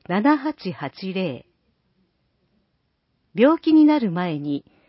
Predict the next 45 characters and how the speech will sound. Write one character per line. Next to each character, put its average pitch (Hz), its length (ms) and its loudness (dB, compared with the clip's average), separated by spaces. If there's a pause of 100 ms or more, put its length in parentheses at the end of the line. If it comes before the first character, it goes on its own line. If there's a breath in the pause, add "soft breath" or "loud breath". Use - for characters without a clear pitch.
(180 soft breath)
心 330 380 -2
と 220 120 -4
体 214 380 -4
の 208 100 0
健 208 200 -4
康 262 260 -2
づ 233 160 -8
く 196 140 -8
り 135 180 -8
を。 131 140 -8 (1200)
年 254 260 4
齢 247 180 2
を 240 140 0
問 208 140 -6
わ 208 120 -4
ず 151 380 -10
気 - 120 -14
軽 269 260 -2
に 262 120 2
参 208 260 -4
加 220 140 -8
で 196 140 -10
き 180 100 -14
ま 170 160 -10
す。 - 60 -20 (1400)
費 320 160 -2
用 262 240 2
は 143 120 -8
無 131 160 -6
料。 160 340 -8 (500)
直 196 120 -6 (100)
接 285 100 -2 (140)
会 240 260 -4
場 196 300 -6
へ。 185 180 -8 (1300)
一 302 300 -4
部 190 280 -4
予 196 160 -2
約 247 300 -2
制 247 200 0
あ 220 120 -6
り。 - 200 -12 (1300)
詳 233 140 2
細 226 300 -4
は 190 240 -2